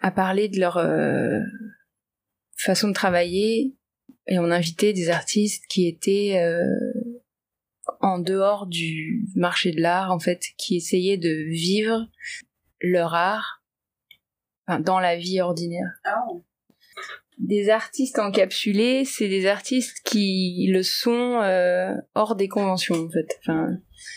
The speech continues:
Speaker 1: ils sont pas, euh, c'est, c'est, ils vivent leur art par, euh, euh, leur travail. Par exemple, un, un serrurier qui va
Speaker 2: Mhm.
Speaker 1: se mettre à créer des clés, euh,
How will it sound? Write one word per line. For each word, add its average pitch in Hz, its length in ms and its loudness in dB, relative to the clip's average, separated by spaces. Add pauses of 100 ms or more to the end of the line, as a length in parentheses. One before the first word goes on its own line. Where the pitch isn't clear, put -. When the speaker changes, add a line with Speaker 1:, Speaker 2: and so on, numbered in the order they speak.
(340)
Speaker 1:
ils - 80 -6
sont 170 160 2
pas, 185 460 2
euh, 170 460 0 (220)
c'est, - 260 -2
c'est, - 300 2
ils - 640 -2
vivent 185 260 2
leur 175 200 2
art 190 380 0
par, 185 260 0
euh, 165 380 2 (680)
euh, 170 460 4 (320)
leur 185 220 2
travail. 165 420 0
Par 160 140 0
exemple, 170 300 0
un, 160 260 2 (100)
un 170 100 2
serrurier 175 760 0
qui 180 140 -2
va 165 100 2
Speaker 2:
Mhm. 165 60 0
Speaker 1:
se 226 80 -2
mettre 170 200 0
à 160 220 2 (260)
créer 180 240 0
des 165 220 2
clés, 175 500 0
euh, 151 340 2